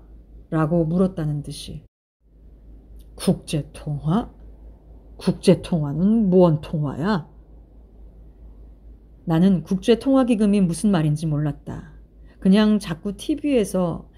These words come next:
아이엠에프는 국제통화기금이라고 하니까 그렇게 말했던 건데 아빠는 세상 물정 모르는 아들놈이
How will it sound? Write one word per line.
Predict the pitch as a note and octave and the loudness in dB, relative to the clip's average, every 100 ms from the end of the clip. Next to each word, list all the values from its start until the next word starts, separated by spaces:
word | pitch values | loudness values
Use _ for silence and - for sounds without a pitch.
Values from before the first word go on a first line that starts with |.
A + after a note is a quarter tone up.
| - - | -16 -2
아이엠에프는 | F3 G#3+ A#3 A#3 A3+ - G3+ G#3 F#3+ E3+ | 2 4 4 2 0 -2 0 0 -2 -4
국제통화기금이라고 | - F#3+ - B3+ B3+ C#4+ C#4+ C4+ G3+ G#3 G3 F3+ F3 F#3+ | -8 -10 0 -2 0 -2 0 2 0 2 2 2 0 -2
하니까 | G3 F#3 F3 F3 F3 D#3+ | 0 -2 -2 -4 -4 -4
그렇게 | F#3 G3 - G3 | -4 -4 -2 0
말했던 | D3+ D3 F3+ F#3 F3+ | 0 0 -2 -2 -2
건데 | E3+ D#3+ D3+ D#3 D3+ - - - - | -2 -2 -2 -4 -6 -16 -20 -20 -6
아빠는 | E3+ F3 F3 F#3+ E3+ | -4 0 2 4 2
세상 | D#3 D4+ - E4 | -2 -6 -4 0
물정 | D#4 C4+ A#3+ F#3+ | 0 0 2 4
모르는 | F#3 F#3+ F#3+ | 4 4 2
아들놈이 | D3+ F#3 F#3 E3+ F3 F3 | 0 0 0 0 -2 -4